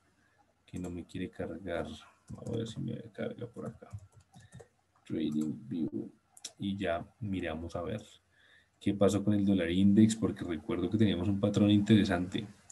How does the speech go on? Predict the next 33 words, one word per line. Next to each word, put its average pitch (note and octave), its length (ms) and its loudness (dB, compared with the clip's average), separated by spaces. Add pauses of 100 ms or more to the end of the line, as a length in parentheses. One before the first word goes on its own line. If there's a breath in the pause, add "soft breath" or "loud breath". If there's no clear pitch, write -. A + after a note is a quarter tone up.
(840 loud breath)
Hasta - 220 10
el D#3 60 12
momento G#3+ 560 12
lo C#4+ 120 12
que F#3 140 10
puedo E3+ 320 12
observar, B2+ 600 10
señores, D3+ 680 6 (220)
es A#2 320 -4
que - 140 2
posiblemente A#2+ 640 8
tendremos A2 480 6
una B2 140 6
semana A2+ 460 4 (220)
interesante. A2 840 6 (560 loud breath)
Bueno, A2 180 8
no, G#2+ 140 10
posiblemente C#3+ 500 6
no, A#2 140 6
creo G#2 160 2
que D#3 100 6
ya A#2 180 6
con C3+ 180 4
eso C#3 320 4
del, A2 580 4
pues, F#2 160 0
de F2+ 80 -2
la F2+ 100 -2
noticia F#2 380 2
del B2 100 6
miércoles, G2+ 580 2
realmente F2+ 440 -2
sí. G#2+ 340 -4